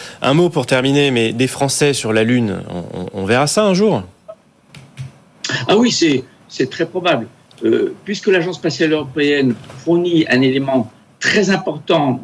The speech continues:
Speaker 2: dans le programme lunaire Artemis, le module de service, elle a déjà garanti par la nasa au moins trois missions vers la Lune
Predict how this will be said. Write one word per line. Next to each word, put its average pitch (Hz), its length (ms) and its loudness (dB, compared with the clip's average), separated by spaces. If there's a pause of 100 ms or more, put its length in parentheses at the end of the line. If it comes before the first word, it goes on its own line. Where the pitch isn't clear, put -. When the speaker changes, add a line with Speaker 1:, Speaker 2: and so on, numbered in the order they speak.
Speaker 2:
dans 139 120 0
le 135 120 0
programme 131 340 2
lunaire 131 400 0
Artemis, 139 600 -2
le - 80 -6
module 110 260 -4
de 117 80 2
service, 117 580 -6 (400)
elle 147 140 2
a 156 80 2
déjà 160 480 2
garanti 170 540 -4
par 147 160 -6
la 143 100 -4
nasa 139 440 -2
au 131 60 2
moins 139 160 0
trois - 280 0
missions 185 360 2
vers 147 160 2
la 139 120 0
Lune 135 320 2